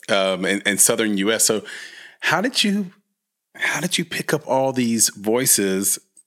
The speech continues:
And, you know, what is the process of developing these voices? It sounds like it'd be very hard to just sort of pick out Minnesotan dialect, for example.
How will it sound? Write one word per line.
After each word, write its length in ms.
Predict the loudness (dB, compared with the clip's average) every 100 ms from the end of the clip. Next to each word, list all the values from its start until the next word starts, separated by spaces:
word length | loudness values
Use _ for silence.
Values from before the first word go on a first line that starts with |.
| _ _ -20 _ -2
And, 260 | 0 2 0
you 80 |
know, 60 | 2
what 160 | 0 0
is 120 | 0
the 80 | -2
process 600 | 0 0 2 2 4 0
of 100 | 0
developing 800 | -4 0 0 0 -2 -2 -2 -4 -12 -20 -20 -20 -6
these 180 | -2 0
voices? 400 | 2 2 2 4
It 40 |
sounds 360 | 4 4 2 0
like 100 | -2
it'd 100 | -2
be 100 | -2
very 540 | -4 -4 -4 -2 -2 -2
hard 380 | -2 0 0 0
to 100 | -2
just 220 | 2 2
sort 180 | 2 0
of 140 | -2
pick 220 | -4 0
out 180 | 0 0
Minnesotan 840 | 0 0 2 4 2 2 -2 -4 0
dialect, 680 | 2 2 0 -2 -4 -6 -8
for 220 | -2 -2
example. 680 | 0 0 0 -6 -8 -10